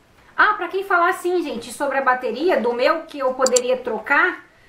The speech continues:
é, é que também, gente, eu tô dez anos com esse telefone, ó. É dessa daqui, tá vendo? Eu não sei se teria como, porque o fio é, é aqui dentro.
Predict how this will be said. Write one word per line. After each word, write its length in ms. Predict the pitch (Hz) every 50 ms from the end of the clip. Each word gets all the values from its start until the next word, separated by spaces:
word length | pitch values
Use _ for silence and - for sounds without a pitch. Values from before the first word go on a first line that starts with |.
| _ - -
é, 380 | - 254 254 262 262 262 - -
é 20 |
que 100 | 277 -
também, 340 | - 440 440 381 359 403 427
gente, 180 | 349 339 320 320
eu 60 | 349
tô 100 | 339 349
dez 340 | 277 294 320 427 392 320 285
anos 320 | 294 339 392 415 381 - -
com 120 | - 311
esse 140 | 311 320 -
telefone, 600 | - - 302 302 - - 254 240 233 226 - 196
ó. 120 | 196 190
É 120 | - 214 233
dessa 240 | 226 262 262 269 294
daqui, 240 | 294 285 294 294
tá 100 | 285 233
vendo? 420 | 226 254 285 285 233 202 190 190 196 - - _ _ _ _ _
Eu 120 | - 240
não 140 | 240 277 330
sei 540 | 330 - - - - 269 269 330 339 339 320
se 600 | - - - - 269 262 254 247 240 226 214 196 -
teria 260 | - 247 240 240 240
como, 440 | 240 - - 247 247 262 254 247 -
porque 560 | - 220 - - - 262 254 254 240 - - - _
o 100 | - -
fio 440 | 214 - - - - 262 285 285 269
é, 260 | 247 226 - - 226
é 40 | 240
aqui 220 | 233 - - 294 254
dentro. 580 | 226 202 214 220 254 302 311 - 214 196 196